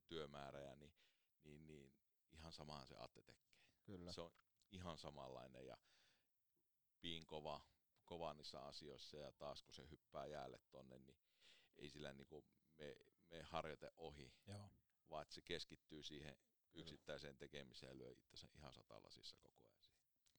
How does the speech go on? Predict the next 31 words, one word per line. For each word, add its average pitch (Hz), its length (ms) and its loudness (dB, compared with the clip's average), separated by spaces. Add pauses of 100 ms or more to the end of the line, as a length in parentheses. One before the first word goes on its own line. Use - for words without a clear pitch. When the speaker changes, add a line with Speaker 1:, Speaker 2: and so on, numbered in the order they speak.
(160)
Speaker 2:
Se 113 60 -4
on 110 80 -6
tärkeä, 127 400 6
niinku, 98 180 -2
ne 107 80 2
on 104 80 0
tärkeitä 120 400 8
mittareita, 101 540 4
vaikka 90 200 4
niinku 90 180 2
Atte, 98 320 2
että - 160 -4
jos 85 80 -4
nyt 87 140 -8
katsottiin 95 400 0
vaikka 87 340 2
M 95 80 -2
M-kisoja, 76 540 0 (760)
toki 95 400 0 (240)
joku, 98 360 -2 (400)
joka 98 320 6
ei 98 100 8
oo 98 60 2 (520)
kärppäfani 95 640 6
ja 92 140 4
kuuntelee, 95 440 2
toivottavasti 95 440 -2
niitäkin 95 420 0
on, 92 180 -2
niin 90 120 -4
on, 90 180 -6